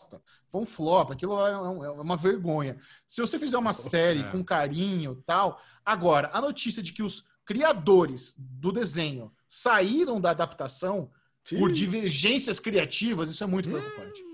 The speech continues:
Speaker 2: É.
Speaker 1: Isso é muito
Speaker 3: Puta.
Speaker 1: preocupante. Quer dizer que a Netflix tá querendo puxar a história pra um caminho que os donos da história não concordam. Seja lá o que for. Eu não acho que é whitewash, sabe? O lance de você pegar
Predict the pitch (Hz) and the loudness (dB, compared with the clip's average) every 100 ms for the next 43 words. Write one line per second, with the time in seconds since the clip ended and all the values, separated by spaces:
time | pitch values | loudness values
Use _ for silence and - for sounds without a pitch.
0 | 294 - 135 110 190 185 220 214 208 226 | -18 -16 -10 -6 -6 -2 -2 0 0 2
1 | 233 190 190 160 131 - _ - 214 190 | 2 2 0 -2 -4 -8 _ -2 -2 0
2 | 160 202 208 214 - - 208 - 233 233 | 2 2 2 -2 -4 -6 -6 -6 -6 -6
3 | 240 208 - 196 - 214 185 - 180 175 | -6 -4 -2 -2 2 2 2 -2 2 2
4 | 208 214 220 226 165 175 214 226 233 170 | 2 -4 -2 -2 0 -2 -4 -4 -4 -2
5 | 139 190 269 311 226 214 - 190 196 247 | 4 6 6 2 0 -2 0 2 4 2
6 | 269 339 - 208 196 143 104 _ _ _ | -4 -4 6 6 6 0 -10 _ _ _
7 | - 277 339 349 294 302 320 - 202 156 | 0 2 4 6 6 4 0 0 2 2
8 | - - 247 294 330 277 196 226 - - | 0 0 2 4 4 4 4 2 -2 -4
9 | 226 208 208 185 151 117 - - _ - | 0 2 0 0 -2 -2 -10 -16 _ -4
10 | 151 147 151 151 143 147 156 - 147 143 | -2 -2 -4 -6 -10 -10 -10 -8 -4 -2
11 | 139 - | -2 -6